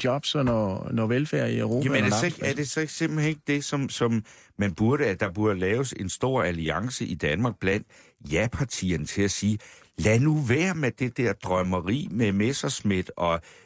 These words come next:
Speaker 2: folkebevægelsen om, at vi får et bedre Europa af at sige nej til alting?
Speaker 1: Jamen, det, det, det så jeg også gerne, og det var også derfor, jeg har sagt, jeg havde jo gerne set, at statsministeren havde sat sig for bordenden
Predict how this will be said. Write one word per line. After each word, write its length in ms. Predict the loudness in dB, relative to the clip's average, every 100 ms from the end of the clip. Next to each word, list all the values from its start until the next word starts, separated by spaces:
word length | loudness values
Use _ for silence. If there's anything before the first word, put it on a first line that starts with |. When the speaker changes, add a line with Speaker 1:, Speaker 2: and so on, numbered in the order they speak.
| _
Speaker 2:
folkebevægelsen 1000 | 0 0 2 0 0 0 2 0 -2 -2
om, 240 | 0 -2 -2
at 140 | -4 -2
vi 100 | -2
får 260 | 0 0
et 60 | 0 0
bedre 360 | 0 2 2
Europa 480 | 0 -2 -4 -2 -2
af 160 | -2 -2
at 80 |
sige 240 | -4 -6 -4
nej 220 | -4 -6
til 140 | -6 -6
alting? 500 | -4 -4 -2 -2 -2 -10 _ _ _ _ _ 0
Speaker 1:
Jamen, 240 | 2 2
det, 640 | 2 2 2 2 0 -2
det, 240 | -2 -2 0
det 160 | 0
så 220 | 2 2 2
jeg 120 | 2
også 200 | 0 0
gerne, 280 | 0 2 2
og 80 |
det 80 | 2
var 80 | 2
også 200 | 0 0
derfor, 240 | 0 0 0
jeg 100 | 0
har 60 |
sagt, 260 | 0 -2 0
jeg 100 | 0
havde 140 | 0
jo 100 | 0 0
gerne 240 | 0 0
set, 260 | 0 0 -2
at 60 |
statsministeren 720 | -2 -2 0 0 0 0 0
havde 140 | 2 0
sat 220 | -2 -2
sig 180 | -2 -4
for 80 |
bordenden 560 | -4 0 2 2 0 -2